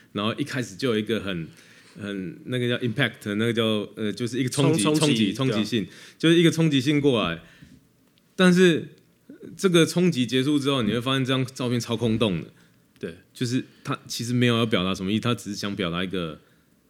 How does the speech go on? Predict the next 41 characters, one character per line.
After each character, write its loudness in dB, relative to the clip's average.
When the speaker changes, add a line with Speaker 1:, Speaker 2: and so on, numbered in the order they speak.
Speaker 1:
所 -10
谓 0
就 -8
是 -8
这 -12
个 -8
强 -6
烈 2
的 -2
印 -2
象。 -6
那 2
你 2
真 0
的 4
问 4
他 2
说 2
这 2
张 2
照 2
片 2
是 2
为 4
什 -6
么 0
要 0
这 -2
样 -2
子 -6
拍， -6
他 -4
其 -4
实 -2
是 0
回 -2
答 -4
不 -6
出 -6
来 -8
的。 -16